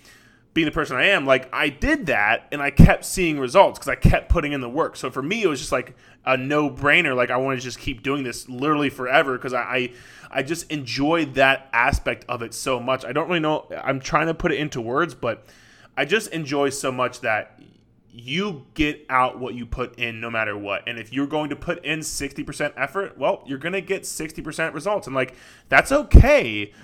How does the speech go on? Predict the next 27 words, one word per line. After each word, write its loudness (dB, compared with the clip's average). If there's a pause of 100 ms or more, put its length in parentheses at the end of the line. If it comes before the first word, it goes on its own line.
(160)
but -2
just 0
realize 4
that. -8
Like, -6
realize 2
that's 0
the -4
way 2
it -2
works. -6
If -12
you -8
put 0
in -2
ninety 4
percent 2
effort, 2
you're -4
going -4
to -14
get -6
ninety -4
percent -8
results. -2
And, -8
like, -4